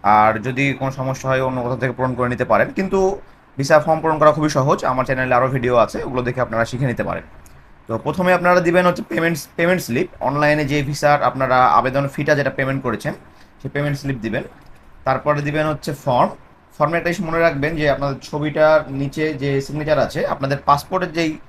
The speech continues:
সইটা থাকে সেম সইটাই এখানে করবেন এবং সেকেন্ড পেজে আপনারা একই সইটাই আবার এখানে করবেন। তো এই গেল, আহ, ফর্ম। তারপরে দিবেন আপনাদের ন্যাশনাল আইডি কার্ড।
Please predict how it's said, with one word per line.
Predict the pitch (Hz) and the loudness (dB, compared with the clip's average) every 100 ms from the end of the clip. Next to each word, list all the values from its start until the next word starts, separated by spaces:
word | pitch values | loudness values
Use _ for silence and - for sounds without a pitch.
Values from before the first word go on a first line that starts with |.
| - _ - | -20 _ -6
সইটা | 156 143 | -2 -2
থাকে | 139 127 156 240 - - _ - | -2 -4 -4 -6 -6 -20 _ -18
সেম | - 170 160 | -6 -4 -4
সইটাই | 156 156 160 | -6 -4 -2
এখানে | 143 151 | -2 -4
করবেন | 143 139 127 208 - | -2 -2 -2 -6 -6
এবং | 135 143 | -6 -4
সেকেন্ড | 147 - 156 226 233 | -6 -8 -4 -4 0
পেজে | 196 147 139 - - - - - - | 0 0 -2 -4 -10 -20 -20 -10 -4
আপনারা | 123 135 131 127 127 - - | 0 2 4 6 4 2 -2
একই | - 190 | 0 0
সইটাই | 175 151 147 | -2 -2 2
আবার | 151 127 | 2 2
এখানে | 113 120 | 0 -4
করবেন। | 113 101 - - - - - _ - | -6 -8 -10 -20 -20 -20 -20 _ -10
তো | 127 | -6
এই | 139 147 | -4 -2
গেল, | 160 160 | 0 0
আহ, | 160 156 - - - 98 117 - | 0 -2 -4 -16 -14 -8 -8 -4
ফর্ম। | 135 160 - | 0 0 0
তারপরে | 151 156 | -2 -4
দিবেন | 151 156 147 | -4 -2 -2
আপনাদের | 139 143 139 143 135 | -2 -4 -2 -2 -4
ন্যাশনাল | 123 143 | -4 2
আইডি | 135 131 113 | 2 2 0
কার্ড। | 117 | -2